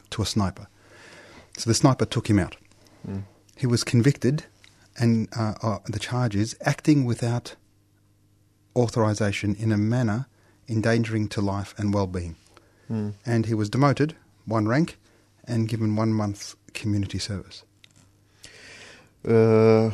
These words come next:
Speaker 2: well, it's f-, very hard to come back, uh, to a level of injustice that, uh, deals, uh, with complete, uh, contrast of standards when it comes to human lives.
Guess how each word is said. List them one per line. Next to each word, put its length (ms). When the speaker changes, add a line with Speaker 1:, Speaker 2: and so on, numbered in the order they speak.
Speaker 2:
well, 140
it's 220
f-, 100
very 280
hard 440
to 80
come 300
back, 400
uh, 240
to 240
a 60
level 300
of 220
injustice 920
that, 460
uh, 160
deals, 680
uh, 220
with 400
complete, 1000
uh, 640
contrast 580
of 120
standards 800
when 120
it 140
comes 420
to 400
human 380
lives. 500